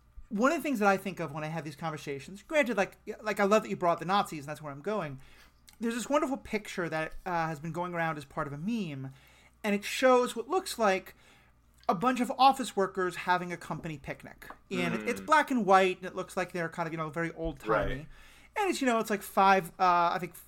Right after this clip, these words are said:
Speaker 1: five or six guys and two women. And, you know, it just looks like a bunch of people, like, you know, doing the office picnic thing that a lot of offices do, you know, once
Speaker 2: Yeah.
Speaker 1: in the spring. And then you read the caption and you understand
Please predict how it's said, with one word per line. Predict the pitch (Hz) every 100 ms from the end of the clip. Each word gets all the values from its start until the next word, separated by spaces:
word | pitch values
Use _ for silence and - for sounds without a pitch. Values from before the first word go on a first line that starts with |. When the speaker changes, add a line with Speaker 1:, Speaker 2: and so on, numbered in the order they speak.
| -
Speaker 1:
five | 196 190 185
or |
six | 180 185 -
guys | 170 160 170 156
and | 165
two | - 180
women. | 151 151 147 143 143 - - - - _
And, | 208 190 185 180 175 - _ _ -
you |
know, | 339
it | 262
just | 294
looks | 202 214 -
like | 196
a | 214
bunch | 170 170 196
of | 202
people, | 320 - 214
like, | 220 190 196
you |
know, | 170 175 190 -
doing | 180 175 175 175
the | 170
office | 175 170 180
picnic | - 262 185 -
thing | 156 160 190
that | 208 _ -
a | 156
lot | 160 165
of |
offices | 185 190 208 254
do, | 294 339 175
you | 156
know, | 147
once | 143 92 - _
Speaker 2:
Yeah. | 180
Speaker 1:
in |
the | 151
spring. | - 147 123 - _ _ - - - - _ _ _ -
And | 277 269
then |
you | 240
read | 233 240
the | 214
caption | 214 311 359 - 208 190 190
and | 196
you | 196
understand | 196 196 190 180 175 170